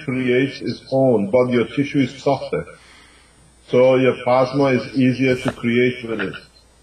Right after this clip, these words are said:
Uh, your hard material, like the magnet, you see, you concentrate everything in one position. You don't get any more than what's in there, but you bring it together.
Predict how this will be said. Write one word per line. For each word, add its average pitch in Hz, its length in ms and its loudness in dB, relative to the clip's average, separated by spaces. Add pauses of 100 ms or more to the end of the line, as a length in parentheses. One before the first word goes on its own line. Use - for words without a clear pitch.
(360)
Uh, 113 760 4
your 117 840 4 (100)
hard 139 560 0
material, 143 920 2
like 113 360 0
the - 80 0
magnet, 160 500 2 (960)
you 120 120 0
see, 165 200 2
you 165 120 4 (100)
concentrate 151 640 0
everything 143 480 2
in 131 100 0
one 131 180 2
position. 127 460 -2 (540)
You 127 140 2
don't 170 280 4
get 180 160 2
any 170 220 4
more 165 300 6
than 156 240 2
what's 147 280 0
in 123 220 0
there, 127 600 2 (220)
but 123 180 2
you 123 80 -4
bring 135 300 -2
it 139 140 -8
together. 123 460 0